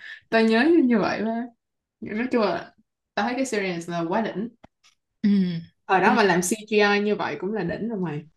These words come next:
Speaker 2: Ừ, đúng rồi.
Speaker 1: Ừ.
Speaker 2: Yeah.
Speaker 1: Tiếp theo là Thủy Thủ Mặt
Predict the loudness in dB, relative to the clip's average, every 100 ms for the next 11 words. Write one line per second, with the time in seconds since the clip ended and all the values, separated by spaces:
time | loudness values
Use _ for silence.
0 | -4 0 2 2 2 2 2 -2 -8 -12
1 | _ -20 -20 _ _ -10 -8 -10 -12 _
2 | _ -8 -2 0 0 -4 _ _ _ _
3 | _ _ _ _ _ _ _ -8 -6 -8
4 | -6 -4 -2 -2 -2 -2 -2 -4 -6 -4
5 | 0 0